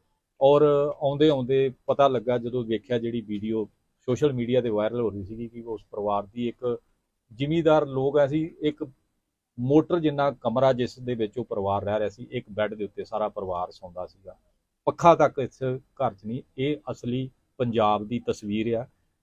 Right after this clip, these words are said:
ਮੈਂ ਇਹ ਗੱਲ ਜ਼ਰੂਰ ਕਹਿਣਾ ਚਾਹੁੰਦਾ ਗਾ ਲੋਕਾਂ ਨੂੰ ਵੀ ਕਿ ਦੇਖੋ, ਇੱਕ ਦੂਸਰੇ ਦਾ ਹੱਥ ਫੜੋ। ਹੋਲੀ ਦਾ, ਅੱਜ ਹੋਲੇ ਮਹੱਲੇ ਦਾ ਬਹੁਤ ਦੁਨੀਆ ਜਿਹੜਾ ਉਹ ਤਿਉਹਾਰ ਬੜੀ ਖੁਸ਼ੀਆਂ ਨਾਲ ਮਨਾ ਰਹੀ ਆ। ਹੋਲੇ ਮਹੱਲੇ ਤੇ ਸੰਗਤਾਂ ਜਾ ਰਹੀਆਂ,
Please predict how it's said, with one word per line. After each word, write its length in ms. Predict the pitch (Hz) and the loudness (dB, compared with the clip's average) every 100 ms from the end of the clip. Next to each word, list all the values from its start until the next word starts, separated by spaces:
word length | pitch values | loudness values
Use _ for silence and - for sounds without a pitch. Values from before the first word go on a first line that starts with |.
| - | 0
ਮੈਂ 60 | 160 | 6
ਇਹ 180 | 202 | 8
ਗੱਲ 220 | 175 156 147 | 8 4 2
ਜ਼ਰੂਰ 300 | 131 185 165 | 0 2 2
ਕਹਿਣਾ 220 | 143 143 | -2 -2
ਚਾਹੁੰਦਾ 320 | 123 123 127 | -4 -4 -2
ਗਾ 120 | 117 | -4
ਲੋਕਾਂ 400 | 117 110 - 165 | -6 -10 0 2
ਨੂੰ 120 | 170 | 2
ਵੀ 100 | 147 | -4
ਕਿ 720 | 101 _ _ _ _ _ - 127 | -10 _ _ _ _ _ -12 -2
ਦੇਖੋ, 500 | 143 147 175 131 - _ _ - | 0 4 4 4 -2 _ _ -4
ਇੱਕ 180 | 131 143 | -2 -2
ਦੂਸਰੇ 360 | 131 127 139 | -8 -2 0
ਦਾ 140 | 139 131 | 4 2
ਹੱਥ 240 | 110 113 | 0 -4
ਫੜੋ। 360 | - 131 139 160 - _ _ _ _ _ _ | -4 0 2 2 -2 _ _ _ _ _ _
ਹੋਲੀ 280 | 147 143 160 | 6 8 10
ਦਾ, 320 | 156 156 151 - - 135 | 10 8 6 -4 -2 0
ਅੱਜ 160 | 135 147 151 - - | 4 4 2 -2 -2
ਹੋਲੇ 200 | 131 139 | 0 2
ਮਹੱਲੇ 320 | 143 135 113 | 2 2 2
ਦਾ 240 | 117 123 139 _ _ _ _ | 2 0 -2 _ _ _ _
ਬਹੁਤ 400 | 117 156 196 190 | 2 8 8 8
ਦੁਨੀਆ 580 | 175 127 139 147 143 139 _ _ _ _ - | 2 -2 0 0 0 -4 _ _ _ _ -2
ਜਿਹੜਾ 180 | 135 143 | 6 8
ਉਹ 160 | 143 | 6
ਤਿਉਹਾਰ 340 | 135 151 120 117 | 6 6 6 4
ਬੜੀ 300 | 117 135 127 | 0 -2 -2
ਖੁਸ਼ੀਆਂ 360 | - 127 156 151 | -4 -2 0 2
ਨਾਲ 160 | 135 | 2
ਮਨਾ 280 | 120 120 110 | 2 2 2
ਰਹੀ 200 | 120 127 | 0 0
ਆ। 320 | 127 127 127 - | 0 -2 -8 -2
ਹੋਲੇ 200 | 117 127 | 0 0
ਮਹੱਲੇ 320 | 131 117 113 | 0 -2 -2
ਤੇ 100 | 120 | -4
ਸੰਗਤਾਂ 420 | 117 117 110 135 | -6 -8 -2 0
ਜਾ 240 | 127 113 107 | 2 0 0
ਰਹੀਆਂ, 300 | 117 123 | -2 -4